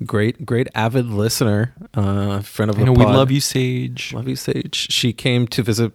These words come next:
Speaker 1: uh, Jordan and me in our last year in Berlin, and we took a, we took a flight to, I guess, Zurich, and then we took, like, a train to a mountain train to, like,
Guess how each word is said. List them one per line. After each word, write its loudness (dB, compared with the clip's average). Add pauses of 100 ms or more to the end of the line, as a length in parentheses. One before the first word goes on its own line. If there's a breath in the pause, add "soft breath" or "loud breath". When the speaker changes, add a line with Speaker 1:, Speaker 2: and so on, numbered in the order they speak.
Speaker 1:
uh, 2
Jordan 0
and 2
me 2 (100)
in -4
our 0
last -2
year 2
in 0
Berlin, -2
and -4
we -6
took -6
a, 2
we -4
took -6
a 0
flight -2
to, -4 (300)
I -6
guess, 2
Zurich, 4
and 4
then 2
we 2
took, -4
like, -4
a 0
train 0
to 0
a -2
mountain 0
train 0
to, -6
like, -6